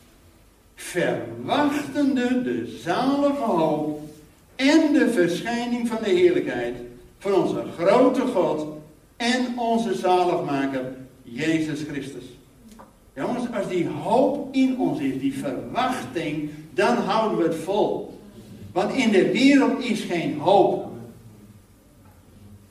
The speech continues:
En wat je nu allemaal ziet met die branden daar in Rusland en die branden daar in Brazilië. Jongens, nou, lees de, de, de, de, de, en kijk ook de,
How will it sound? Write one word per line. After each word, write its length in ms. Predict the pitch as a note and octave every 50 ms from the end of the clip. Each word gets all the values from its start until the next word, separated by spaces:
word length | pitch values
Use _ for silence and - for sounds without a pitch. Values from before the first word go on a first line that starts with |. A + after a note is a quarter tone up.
| _ _ _ _ _
En 80 | F3
wat 120 | F#3 G3 G#3
je 80 | G#3
nu 200 | G#3 A#3+ B3+ A#3
allemaal 280 | A3+ G3+ F3 F#3+ F3+ E3
ziet 260 | - - A#3+ A#3 -
met 140 | - F3 -
die 100 | E3+ D#3
branden 520 | - E3 F3 G3+ G#3 G3+ G#3 G3+ F#3+ G3
daar 280 | F#3 F3+ F3 E3 D#3+ D3+
in 180 | D3 C#3 C3 -
Rusland 540 | - F#3+ G#3+ G#3 - F#3+ G3 G3 G3 G3 - - - - - - - - -
en 100 | F3 D#3+
die 100 | E3 D#3+
branden 460 | D3+ D#3+ F3+ F#3 F#3 F#3 F3 D#3 D#3+
daar 220 | E3+ E3+ E3 E3+
in 140 | D#3 C#3 C3
Brazilië. 760 | C#3 C#3 C#3+ C#3+ C3+ - C3+ E3 G3+ G#3+ G3+ G3 G3 G3 G3 F#3+ F#3+ - - - - - - - - _ _ _
Jongens, 540 | - D3+ F#3 G#3+ G#3+ G#3+ G#3+ G#3 - - - - - - - - - - - - - - - - - - - - - - _ - - - - - _ _
nou, 220 | - C#3+ D#3 D#3 D3+ C#3+ -
lees 320 | C3+ C#3 F3 G3 F#3 F3
de, 240 | - E3+ D#3 D#3 D#3
de, 180 | D#3 D#3+ D3+ C#3
de, 0 |
de, 380 | D3 D3 C#3+ - - C#3 C3+ -
de, 120 | C#3 C3+ C3+ C3+ C3+ - - C3+ C#3+
en 180 | C3+ C3 -
kijk 280 | - - E3+ F3+ F3+ F3+ F3+ F3+
ook 240 | F3 D#3+ D3 - -
de, 260 | C#3+ C3 C3 C3 A#2+